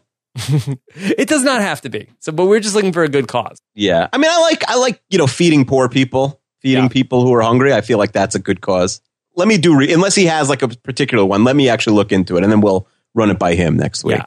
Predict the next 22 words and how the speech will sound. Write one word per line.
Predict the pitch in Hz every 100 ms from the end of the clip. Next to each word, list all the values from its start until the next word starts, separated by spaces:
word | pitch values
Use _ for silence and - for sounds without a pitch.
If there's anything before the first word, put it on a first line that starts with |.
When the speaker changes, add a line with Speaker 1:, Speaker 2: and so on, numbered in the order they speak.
| -
Speaker 1:
I | 160
do | 160 147 208 180
sense, | - 170 143 131 - - - _ _ -
and | 120 113 113 110 107 _
I | -
think | 123 127 113
it's | - 123 -
not | 123 117
even | 107 107
close, | 123 113 104
that | 123
you | 135 165 156
are | 139 -
overall | 185 147 151 143 131 123
a | 123
much | 127 135 131
more | 139 127
well-informed | 123 127 123 120 - 127 123 113 -
person | 120 101 - 101
than | 98
I | 95 95
am. | 95 _